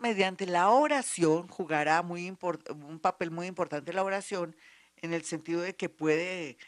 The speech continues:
acelerar los procesos o de pronto que las olga-, las cosas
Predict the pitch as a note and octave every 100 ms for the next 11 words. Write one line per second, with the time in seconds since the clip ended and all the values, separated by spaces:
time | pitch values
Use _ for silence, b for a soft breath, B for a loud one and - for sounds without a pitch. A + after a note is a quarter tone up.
0 | B _ F3+ F3 G3+ E3+ D#3+ D3+ D#3 F3
1 | - E3 D#3+ F#3+ F#3 F3+ F#3+ E3+ E3+ D3+
2 | D#3 C#3+ F3 F#3+ E3 E3 C#3 D3 - D#3+
3 | D3+ - D#3 F3 F3 -